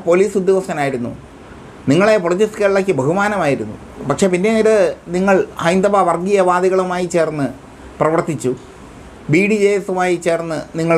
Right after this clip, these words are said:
പ്രവർത്തിക്കാൻ ശ്രമിച്ചു, അവർ ചവിട്ടി പുറത്താക്കി. എല്ലായിടത്തു നിന്നും നിങ്ങൾ പുറത്താണ്. അങ്ങനെ എല്ലായിടത്തു നിന്നും പുറത്തായ നിങ്ങൾ യദുവിന് വേണ്ടി വാദിക്കുമ്പോൾ അവന് പ-, അവനത് പാരയായി മാറുകയാണ്. ഈ ചെറുക്കൻ നിഷ്കളങ്കനാണെന്ന്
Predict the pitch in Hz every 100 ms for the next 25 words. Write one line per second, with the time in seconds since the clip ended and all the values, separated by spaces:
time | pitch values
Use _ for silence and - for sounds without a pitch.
0 | 147 147 151 156 156 147 - 143 151 185
1 | 160 170 160 156 175 170 139 143 131 139
2 | 180 247 277 254 247 262 247 240 233 220
3 | 220 190 175 165 160 107 82 - - -
4 | - - - - - - - - - 127
5 | 214 262 180 202 269 285 262 269 254 247
6 | 202 208 214 220 214 175 170 202 120 82
7 | - - - - - 147 208 254 254 247
8 | 240 220 185 208 208 214 160 113 - -
9 | - - - - 156 254 320 - 180 165
10 | - 175 233 294 285 - 175 208 262 254
11 | 233 214 165 143 160 170 170 131 90 78
12 | - - - - - - - - - 139
13 | 208 226 233 277 240 196 - 247 254 262
14 | 247 247 247